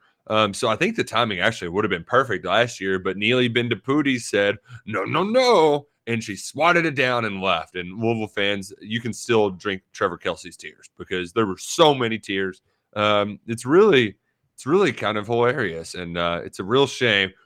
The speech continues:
real shame that Jeff couldn't save the day this year because Scott and his tots. The one thing that I, I know if, if Jeff ultimately did return, Scott,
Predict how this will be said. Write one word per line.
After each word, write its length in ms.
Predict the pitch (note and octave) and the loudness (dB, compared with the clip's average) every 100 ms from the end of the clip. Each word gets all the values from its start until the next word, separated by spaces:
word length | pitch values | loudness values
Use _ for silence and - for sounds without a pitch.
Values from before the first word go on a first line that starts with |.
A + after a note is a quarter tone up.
| - | 2
real 140 | F3+ | 2
shame 300 | F3 D#3+ D3 | 4 2 2
that 80 | B2 | 0
Jeff 380 | A2 A2+ A2+ - | 2 2 2 0
couldn't 220 | A2+ G#2+ | -2 -2
save 280 | - G2+ F#2 | -2 -2 -2
the 80 | |
day 280 | F2+ F2+ E2+ | -6 -4 -4
this 220 | D#2 D#2+ - | -8 -10 -10
year 180 | D#2+ | -10
because 380 | D#2+ E2+ F2 E2 _ _ _ | -8 -6 -6 -6 _ _ _
Scott 380 | - - C#3+ C#3+ | -8 4 6 6
and 80 | B2+ | 2
his 160 | A#2+ | -4
tots. 520 | B2 A2+ A2+ A2 - - _ _ _ _ _ _ _ | 2 4 6 4 -2 -20 _ _ _ _ _ _ _
The 80 | C#3+ | 4
one 240 | E3 A#3 | 8 8
thing 240 | G3+ G3+ F3+ | 6 2 6
that 140 | C#3+ | 6
I, 380 | C3 A#2+ A#2+ - | 6 6 2 -4
I 20 | |
know 300 | G#2+ A#2 B2 A#2 G#2 | 0 4 6 4 0
if, 300 | - A#2+ A#2 _ | -2 -2 -2 _
if 140 | A#2 G#2 | -8 -4
Jeff 260 | A#2+ C3 | 0 2
ultimately 460 | B2+ A#2+ A2+ G2+ F#2+ | 2 0 -2 -6 -6
did 180 | F#2 D#2 | -10 -14
return, 380 | D2 - A#1+ _ _ _ _ _ - | -18 -20 -20 _ _ _ _ _ -14
Scott, 640 | - - D#3 E3 F3+ F3 | -12 0 6 8 6 4